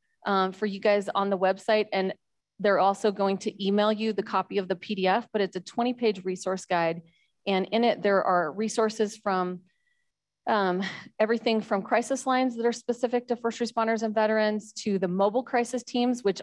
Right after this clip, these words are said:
all anybody can use. Um, each of those for all the regions of the state, they're all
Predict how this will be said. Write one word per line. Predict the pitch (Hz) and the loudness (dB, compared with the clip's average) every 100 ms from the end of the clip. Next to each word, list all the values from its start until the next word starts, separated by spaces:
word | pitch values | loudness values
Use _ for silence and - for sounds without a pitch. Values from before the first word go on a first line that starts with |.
| - | 0
all | 196 214 - _ | 2 2 -6 _
anybody | 214 226 220 214 | 0 2 2 0
can | 226 233 | -2 -4
use. | 220 233 247 - _ _ - | -2 -2 -2 -8 _ _ -8
Um, | - 190 190 | 0 0 0
each | 226 220 | -4 -2
of | 220 | 2
those | 220 226 226 | 2 2 0
for | 208 - | -2 2
all | 190 196 | 2 2
the | 196 | -2
regions | 202 202 208 190 | -2 -2 -2 -4
of | |
the | 175 | -8
state, | 202 208 233 - | -6 -2 0 0
they're | 196 - | -2 0
all | 185 190 185 | 2 0 -2